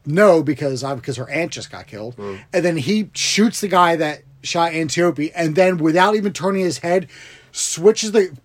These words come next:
Speaker 1: points the gun off to the left and fires at another German soldier without even looking at him.
Speaker 2: Yeah.
Speaker 1: And then
Speaker 2: Um,
Speaker 1: just runs over.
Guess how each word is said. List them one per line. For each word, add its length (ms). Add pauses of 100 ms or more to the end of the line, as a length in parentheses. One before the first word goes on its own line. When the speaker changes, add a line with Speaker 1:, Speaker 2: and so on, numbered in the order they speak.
(120)
Speaker 1:
points 280
the 80
gun 140
off 160
to 100
the 60
left 340 (140)
and 160 (240)
fires 420
at 140
another 300
German 280
soldier 400
without 540
even 300
looking 400
at 120
him. 40
Speaker 2:
Yeah. 140 (580)
Speaker 1:
And 140
then 100
Speaker 2:
Um, 60
Speaker 1:
just 120
runs 240
over. 300